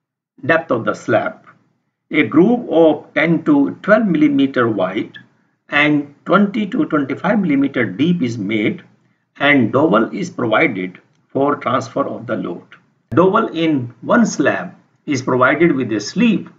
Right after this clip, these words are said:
to allow for movement both across and along the joint. The next is expansion joints.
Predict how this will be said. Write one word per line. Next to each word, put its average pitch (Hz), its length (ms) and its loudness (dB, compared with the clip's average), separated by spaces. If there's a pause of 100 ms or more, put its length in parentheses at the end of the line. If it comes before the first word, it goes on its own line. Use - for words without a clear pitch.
(240)
to - 200 -4
allow 151 360 2
for 117 160 -4
movement 113 500 -2 (120)
both 156 260 0 (160)
across 147 540 -4
and 120 320 -6
along 113 440 -4 (180)
the 113 100 -10
joint. - 500 -10 (1300)
The 147 100 -2
next 247 380 0
is 147 460 -2 (220)
expansion 151 640 -2
joints. 90 500 -6